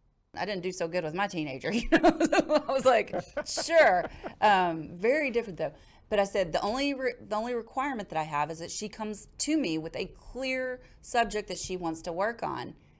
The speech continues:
Speaker 1: And the subject that she wanted to work on was procrastination.
Speaker 2: Really?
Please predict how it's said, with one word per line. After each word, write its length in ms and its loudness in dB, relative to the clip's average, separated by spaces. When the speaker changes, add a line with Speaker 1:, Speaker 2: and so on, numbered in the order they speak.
Speaker 1:
And 120 0
the 60 -4
subject 460 -2
that 100 -8
she 160 -10
wanted 180 -4
to 60 -6
work 200 -4
on 120 -8
was 120 -12
procrastination. 840 -8
Speaker 2:
Really? 500 -8